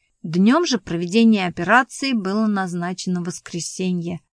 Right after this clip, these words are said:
Я поставила будильник на пять утра, хотя заснуть смогла только в три. Когда я ложилась, в небе медленно гасли звезды, накрытые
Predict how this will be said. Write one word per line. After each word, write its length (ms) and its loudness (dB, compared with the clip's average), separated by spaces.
Я 160 -6
поставила 580 4
будильник 600 4
на 160 0
пять 360 -2
утра, 420 0
хотя 420 -2
заснуть 540 0
смогла 480 2
только 420 -2
в 80 -8
три. 460 -2
Когда 300 0
я 180 4
ложилась, 760 -2
в 140 -4
небе 320 2
медленно 580 4
гасли 480 -2
звезды, 760 -6
накрытые 720 -4